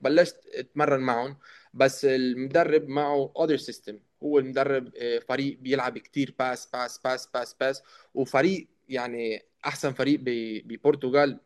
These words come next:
براغا، آه، سيمي فاينل أوروبا ليج، براغا. يعني، فريق كبير كتير، بس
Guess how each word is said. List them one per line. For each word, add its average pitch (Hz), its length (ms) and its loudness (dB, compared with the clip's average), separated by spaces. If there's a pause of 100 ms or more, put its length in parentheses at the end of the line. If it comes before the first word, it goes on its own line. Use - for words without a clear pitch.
(280)
براغا، 110 420 -2 (220)
آه، 110 240 -6
سيمي 139 320 -2
فاينل 139 340 -2
أوروبا 127 320 0
ليج، 127 340 0 (160)
براغا. 117 340 -6 (800)
يعني، 123 300 -2
فريق 147 380 2
كبير 147 260 4
كتير، 147 220 -2
بس 127 320 -4